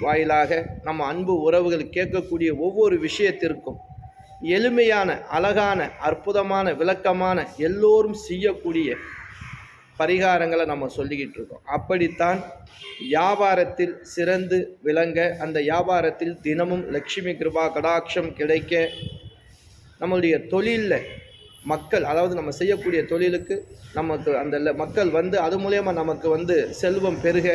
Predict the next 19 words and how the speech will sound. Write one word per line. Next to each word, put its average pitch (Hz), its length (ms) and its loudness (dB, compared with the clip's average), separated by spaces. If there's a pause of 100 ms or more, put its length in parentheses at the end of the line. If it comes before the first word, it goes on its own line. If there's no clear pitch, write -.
(760)
செல்வம் 208 440 2
சேர, 185 320 2 (1700)
இப்படியெல்லாம் 220 580 4
சொல்லிக்கிட்டே 196 420 2
போகலாம். 160 420 0 (140)
லட்சுமி 202 360 0
கடாட்சம் 170 540 0
இருந்தா 156 220 -2
போதும், - 340 -8 (360)
ஒரே 180 200 2
சொல், - 260 -8 (160)
சரிதானே? 180 400 0 (600)
ரைட். 127 260 -2 (500)
இப்ப 165 220 -2
அடுத்து 143 280 -2
நம்ம 131 160 -4
என்ன 160 100 -2
செய்ய 147 240 -2
போறோம்? 143 280 -10